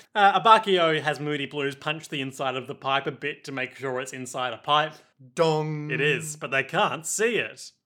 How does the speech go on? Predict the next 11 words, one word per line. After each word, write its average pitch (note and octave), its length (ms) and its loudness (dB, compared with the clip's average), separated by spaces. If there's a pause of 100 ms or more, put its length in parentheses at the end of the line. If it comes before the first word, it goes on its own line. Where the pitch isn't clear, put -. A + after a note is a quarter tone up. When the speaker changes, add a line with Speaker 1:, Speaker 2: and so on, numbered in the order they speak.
(120)
Speaker 1:
Oh, D3 220 0
what C#3 140 -6
are - 20 -18
they D#3+ 80 0
gonna C3 180 -2
do? C3+ 460 -2 (240)
Speaker 2:
Hmm. G#2 360 -16 (220)
Speaker 1:
Oh, F#3+ 440 2 (140)
watch G#3 220 2
out, G#3 220 4
Abacchio. D#3 760 4